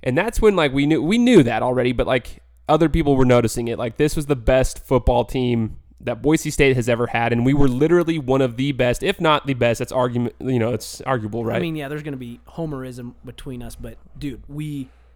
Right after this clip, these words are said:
Speaker 2: we were the best team in the country, and I,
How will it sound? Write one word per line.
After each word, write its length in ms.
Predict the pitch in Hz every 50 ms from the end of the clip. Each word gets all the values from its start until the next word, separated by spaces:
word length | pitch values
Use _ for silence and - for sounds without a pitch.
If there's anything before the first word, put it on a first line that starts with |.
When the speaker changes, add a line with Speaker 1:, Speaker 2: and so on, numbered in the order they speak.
| _ _ _ _ _ _ _ _ _ _ - _ _ - -
Speaker 2:
we 140 | 127 151
were 120 | 202 233 254
the 140 | 196 143 113
best 360 | 104 120 117 117 - - -
team 260 | - 120 120 117 117
in 100 | 117 113
the 80 | 110 107
country, 380 | - - 110 104 - - 113
and 100 | 110 123
I, 160 | 135 139 135